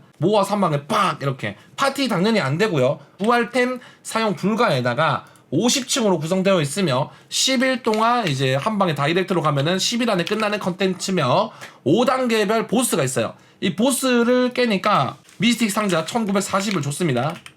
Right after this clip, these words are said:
네, 그것도 한번 까보시면서 타임어택이면 몬스터 처치다. 이 중간에 있는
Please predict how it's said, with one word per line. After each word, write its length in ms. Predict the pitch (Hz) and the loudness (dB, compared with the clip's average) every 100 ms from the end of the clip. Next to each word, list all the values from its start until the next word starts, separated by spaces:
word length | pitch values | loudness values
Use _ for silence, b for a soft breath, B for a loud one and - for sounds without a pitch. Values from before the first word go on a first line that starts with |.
| - | -16
네, 140 | 104 95 | -12 -10
그것도 560 | 117 139 135 175 202 | -8 -6 -6 0 0
한번 220 | 196 139 | 0 -4
까보시면서 840 | 139 175 151 170 156 120 160 220 - - - - | 0 0 0 -2 -2 0 0 -2 -4 -10 -10 -10
타임어택이면 880 | - 247 262 254 254 277 214 208 156 | -2 0 2 -2 0 -2 2 2 2
몬스터 320 | 165 226 208 | 2 2 0
처치다. 680 | - 233 - 180 156 120 - _ - | -2 -2 0 2 2 2 -4 _ -6
이 240 | 196 202 | -2 -2
중간에 480 | - 170 190 269 269 | 0 2 4 2 2
있는 640 | 220 202 202 208 202 190 | 2 2 2 4 4 2